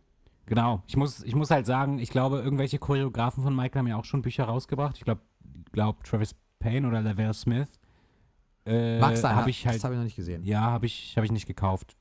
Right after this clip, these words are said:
Speaker 1: Werd ich auch nicht kaufen. Ähm,
Speaker 2: Aber interessant ist das schon. Aber das wusste ich gar nicht. Echt? Travis Payne oder Lavelle haben irgendwie
Speaker 1: Ich weiß es nicht. Vielleicht, vielleicht täusche ich mich. Vielleicht war auch nur was geplant und dann haben sie es auch bis heute
Speaker 2: Oh.
Speaker 1: nicht gemacht.
Speaker 2: Okay.
Speaker 1: Äh, hab ich nur mal irgendwo mitgekriegt.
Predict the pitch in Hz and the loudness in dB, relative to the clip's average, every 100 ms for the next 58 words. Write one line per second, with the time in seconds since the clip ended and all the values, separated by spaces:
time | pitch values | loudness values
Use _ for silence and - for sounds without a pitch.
0 | _ - 104 92 87 90 - 87 - - | _ -2 0 0 0 -2 -2 -4 -4 -12
1 | - - - 110 110 113 110 107 185 147 | -16 -18 -4 2 4 2 0 2 2 2
2 | 113 - 117 151 202 - 160 - - - | 0 -2 -2 -2 0 2 2 -2 -6 0
3 | 151 170 247 285 - 110 95 160 220 - | 2 2 0 -2 -2 -2 -2 -2 -2 0
4 | 165 285 - 143 208 240 175 151 139 160 | 0 -2 -2 0 0 2 2 2 0 0
5 | 208 185 180 165 170 160 165 113 135 127 | 2 0 0 0 0 2 4 4 4 0
6 | 117 127 123 - - _ - 117 110 123 | 0 2 0 -2 -14 _ -4 -2 0 0
7 | 120 127 117 127 120 - 120 117 127 113 | -2 -4 -2 0 0 0 0 0 0 -2
8 | - - 113 113 107 98 101 98 95 87 | -4 -4 -2 0 -2 -2 0 -2 -4 -6
9 | 92 - 101 98 101 98 98 101 120 - | -6 -4 -2 0 0 -2 0 0 -2 -6
10 | - 107 - 90 - _ _ _ _ - | -8 -8 -4 -6 -6 _ _ _ _ -6
11 | 95 101 98 95 127 127 131 127 117 123 | -2 0 0 0 0 2 0 0 0 0
12 | 117 117 - - 110 - | 0 -2 -6 -2 -2 -2